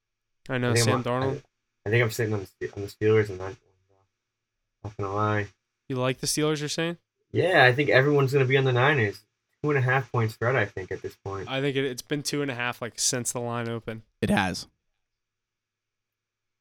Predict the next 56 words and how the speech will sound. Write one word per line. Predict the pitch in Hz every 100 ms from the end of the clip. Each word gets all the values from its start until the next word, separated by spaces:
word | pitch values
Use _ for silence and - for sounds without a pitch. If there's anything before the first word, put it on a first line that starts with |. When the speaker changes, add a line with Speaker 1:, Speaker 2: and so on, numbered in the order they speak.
| _ _ _
Speaker 2:
You | -
gotta | 165
see | 180
the | 170
Rams | 127 117 127 117
this | 110 -
year, | 107
though. | 104 101
We, | 107
they | 113
can | 123 151
go | 123
one | 110 107
of | 104
two | - 98
ways. | 101 101 98 98
I |
mean, | 98 98
that | 101 -
team, | 117 110 92 _ _
we | 113
saw | 110 123
them | 110
win | 110
a | 104
Super | 135 123 _
Bowl | 95
two | - 101
years | 98 98 95
ago. | 98
Speaker 1:
I'll | 151 190
Speaker 2:
Now | 190
Speaker 1:
avoid | 175 170 151
Speaker 2:
they're | 160
Speaker 1:
that. | -
I'll | 147 156 180
avoid | 156 165 156
their | 160 151
games | 139 139 135 -
for | -
probably | 131 131 127
the | 120
first | 139 127 -
two | 135
weeks | 123 117 -
till | 135
I | 123
see | - 127
actually | 120 120 131
how | 113
the | 117
fuck | - 117
they're | - 117
gonna | 113
play | 107 104
football. | 101 - 98